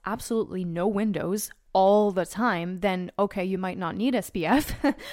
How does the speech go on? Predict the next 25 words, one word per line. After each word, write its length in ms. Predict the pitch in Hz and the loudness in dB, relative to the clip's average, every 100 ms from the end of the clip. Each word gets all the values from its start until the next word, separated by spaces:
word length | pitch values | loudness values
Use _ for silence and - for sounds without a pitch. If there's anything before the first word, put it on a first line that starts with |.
| - - - | -16 -2 2
But 100 | 226 | 4
let's 200 | 254 - | 2 0
be 120 | 220 | 2
real, 400 | 233 202 180 190 | 2 4 2 0
we 160 | 208 | 2
all 140 | 196 208 | 2 4
go 140 | 208 | 4
outside, 500 | 202 202 196 180 185 | 2 2 0 0 0
we 160 | 185 180 | 0 0
all 160 | 175 | 0
have 200 | 180 190 | 0 -2
windows, 640 | 185 190 190 170 165 170 180 | -2 -2 0 0 0 -4 -6
we 140 | 175 | -4
all 160 | 165 175 | -4 -4
have 280 | 175 175 | -6 -6
computer 400 | - 208 - 214 | -6 -6 -2 -2
screens, 440 | 202 - 180 180 185 | -2 -4 -4 -4 -4
you 80 | 180 | -4
know, 140 | - | -4
it's, 220 | 185 - 214 | -6 -6 -6
it's 160 | 214 | 0
important 400 | 226 - 240 240 | 0 0 -4 -4
to 80 | 208 | -4
have 240 | 180 180 | -4 -4
that 320 | 180 170 170 | -2 -4 -6